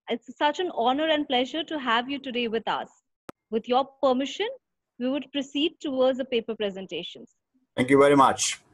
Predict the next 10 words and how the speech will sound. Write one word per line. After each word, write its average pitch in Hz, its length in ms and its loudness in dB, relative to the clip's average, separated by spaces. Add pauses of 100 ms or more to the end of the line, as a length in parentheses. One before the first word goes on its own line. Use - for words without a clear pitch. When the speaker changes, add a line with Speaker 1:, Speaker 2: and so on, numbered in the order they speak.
(100)
Speaker 2:
Thank 143 240 2
you. 120 260 6 (480)
Go 139 140 8
ahead, 127 260 4
please. - 280 -10 (120)
Go 117 140 8
ahead. - 160 0 (1600)
Speaker 1:
As 240 180 2
I 311 100 6
mentioned, 285 580 0